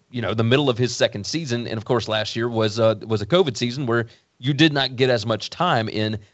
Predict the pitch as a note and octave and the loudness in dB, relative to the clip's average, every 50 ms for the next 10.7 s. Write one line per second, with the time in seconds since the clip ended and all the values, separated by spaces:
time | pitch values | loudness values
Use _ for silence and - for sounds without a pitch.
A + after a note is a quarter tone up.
0 | _ _ _ - D3 D3+ D#3 B3+ C#4 C4 A#3 - - _ C3+ B2 E3 G3+ A3+ A3 | _ _ _ -4 -2 4 4 4 4 4 -2 -6 -10 _ -6 0 2 4 4 2
1 | A3+ - G#3+ A#3 A#3+ - - A3 G3 C#3 B2+ C3+ C3+ C#3+ C#3+ - _ _ - - | 2 2 -2 -2 -2 -4 -4 -4 -2 0 0 2 2 0 -4 -6 _ _ -2 0
2 | C#3+ C#3+ C3 - - F#3 - A2+ A2 A2 - - - F#3 G#3+ A#3 - D3 B2+ A#2+ | 2 2 2 0 0 0 2 2 2 2 0 -4 -2 -2 -2 -2 -2 -4 -4 -4
3 | A2 A#2 _ _ _ _ - C3 B2+ B2 A#2 G#2 E3+ F3 D#3 B2+ A#2+ A2+ A2+ - | -6 -8 _ _ _ _ -4 -2 -2 -2 0 0 0 0 2 2 2 2 2 0
4 | G2+ G#2 D3 F#3 G#3+ F#3+ C3 A2+ - - D#3+ - - C#3+ B2+ - C3+ B2 A2 A2 | -2 0 0 0 0 -2 -4 -6 -6 -8 -8 -8 -8 -10 -4 0 0 0 0 2
5 | A2 B2 B2+ - A2 G#2+ G#2 G#2 G2 G2 F#2+ - - - A#2+ A#2 A2 G#2 G#2+ A2 | 0 0 0 0 -2 -2 0 0 0 0 -2 -6 -4 -4 -2 0 0 2 2 2
6 | A#2 A2 G#2+ - - - C3 A#2 G#2+ B2+ D3+ A2 - - - _ _ _ _ _ | 2 2 0 -2 -4 -4 -4 -2 -2 -2 -4 -4 -6 -10 -14 _ _ _ _ _
7 | _ - - G#2 G#2 G2+ G2 F2 - - B1 _ _ _ _ _ _ - C3+ C#3 | _ -2 0 2 2 2 0 -2 -4 -14 -20 _ _ _ _ _ _ 0 2 4
8 | F#3 A3+ B3 A3+ E3 - - C#3 D#3 F#3 G3 F#3+ - - _ _ _ _ _ _ | 6 6 4 2 2 -2 -2 -2 0 0 0 -2 -4 -6 _ _ _ _ _ _
9 | _ - - C3+ C3 A2+ D3+ A3 C#4 C4+ G3 - - G#3 G#3+ G#3+ - E3+ F3 E3+ | _ -4 -4 -2 4 4 4 4 4 0 -4 -2 2 2 2 2 2 0 0 0
10 | C#3 A2 - D3+ F3+ A#3 A3+ - C#3 G#2+ G#2+ G#2+ A2+ A2+ | 0 -2 -2 -4 -4 -4 -6 -6 -6 -4 -4 -4 -4 -6